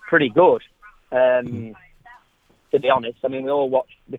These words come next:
the couple of matches that have happened over the last couple of weeks with Tiger and Phil and Rory and D J and Wolfie and Ricky, and, you know, yeah, there's little bits of rust in there, but by the same token, that, that was a pretty casual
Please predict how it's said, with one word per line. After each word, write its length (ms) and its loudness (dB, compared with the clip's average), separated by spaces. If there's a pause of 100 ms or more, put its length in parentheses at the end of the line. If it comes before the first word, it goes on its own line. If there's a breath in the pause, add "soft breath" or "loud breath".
(120)
the 100 -8
couple 260 -8
of 60 -6
matches 340 -8
that 80 -4
have 80 -14
happened 380 -4
over 140 -2
the 80 -4
last 180 -2
couple 240 -6
of 60 0
weeks 220 -4
with 140 -6 (100)
Tiger 300 -4
and 160 -16
Phil 240 0
and 120 -10
Rory 260 -4
and 100 -10
D 140 -4
J 100 -4
and 160 -6
Wolfie 260 -6
and 80 -12
Ricky, 320 -4
and, 100 -6 (800 soft breath)
you 120 -4
know, 260 0
yeah, 140 0
there's 140 0
little 200 2
bits 240 -6
of 80 -6
rust 220 -2
in 140 -8
there, 160 -2
but 160 -8
by 140 -4
the 140 -8
same 180 -2
token, 480 -4 (220)
that, 240 -2
that 180 -4
was 220 0 (260)
a 80 -12 (200)
pretty 300 -14
casual 640 -2